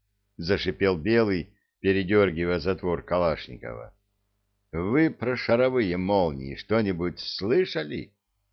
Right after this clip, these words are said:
Я же сказал, стоим! А ещё раньше говорил, что приказы выполнять надо безоговорочно.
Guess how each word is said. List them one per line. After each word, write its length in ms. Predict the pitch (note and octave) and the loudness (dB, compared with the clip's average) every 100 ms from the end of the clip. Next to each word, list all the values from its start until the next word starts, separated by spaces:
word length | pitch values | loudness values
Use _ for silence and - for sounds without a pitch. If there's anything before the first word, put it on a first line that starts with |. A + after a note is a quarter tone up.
| _ - | _ -8
Я 320 | C#2+ G#2+ A2 | 2 6 6
же 280 | F#2 A2+ G#2+ | 6 2 2
сказал, 1000 | - - G#2+ G#2+ D#2+ A2+ A2+ F#2 C2+ A#1 | -6 0 4 4 2 4 4 4 0 -6
стоим! 1160 | - - - A2+ C3 C#3+ C#3 A#2 F2+ C2 A#1 _ _ _ _ _ _ _ _ _ _ | -14 -12 2 4 4 2 0 0 -2 -6 -12 _ _ _ _ _ _ _ _ _ _
А 140 | D#2 | 2
ещё 520 | G#2+ B2+ - - G3 D3+ | 4 2 0 2 4 4
раньше 560 | F#2+ G2+ E2 - D#2 | 4 2 2 -6 -8
говорил, 580 | C#2+ E2 F#2 D#2+ C2+ - _ _ _ _ _ | -2 0 0 0 -4 -10 _ _ _ _ _
что 260 | - - A#2 | -4 2 2
приказы 720 | - B2+ - A2 A#2 G#2+ G#2+ | 4 0 4 8 8 8 2
выполнять 640 | A2 G#2 G#2+ A2 A2+ A2 - | -2 2 2 2 0 0 -2
надо 600 | G2+ G2+ A2 A2 G#2 G#2 | -2 0 2 2 0 0
безоговорочно. 1120 | G#2 G#2 G2 G2+ G#2 G#2 E2+ D2+ - C2+ | 0 2 2 4 6 6 4 -2 -10 -14